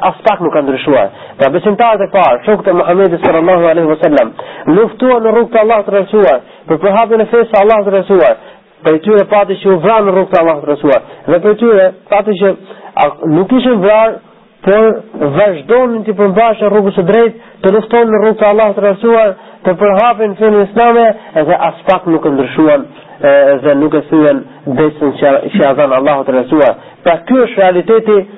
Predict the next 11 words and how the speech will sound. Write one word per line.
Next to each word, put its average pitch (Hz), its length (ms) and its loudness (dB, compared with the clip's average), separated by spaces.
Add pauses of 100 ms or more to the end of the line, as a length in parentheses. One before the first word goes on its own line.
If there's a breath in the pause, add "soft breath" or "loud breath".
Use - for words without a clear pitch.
(180 loud breath)
i 165 40 2 (100)
çiftësisë, 196 760 -2 (140)
të 175 120 0 (100)
cilën, 208 340 0 (480 loud breath)
e, - 20 4 (220)
e - 20 4 (140)
vërejmë 196 400 2
në 185 120 0
mënyrë 208 260 2
të 165 60 -4 (100)
qartë 208 380 0